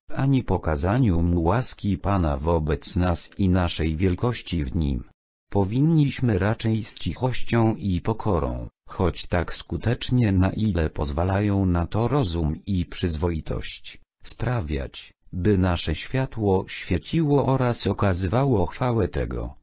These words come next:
który nas powołał z ciemności do swojej cudownej światłości,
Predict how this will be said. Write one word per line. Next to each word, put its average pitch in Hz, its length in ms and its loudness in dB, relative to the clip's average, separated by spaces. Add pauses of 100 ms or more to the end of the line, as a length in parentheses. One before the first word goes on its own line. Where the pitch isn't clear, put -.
(140)
który 90 360 0
nas 78 380 0
powołał 127 640 2
z - 100 -4
ciemności 110 800 0
do 87 160 0
swojej 101 540 0
cudownej 127 720 2
światłości, - 1080 -4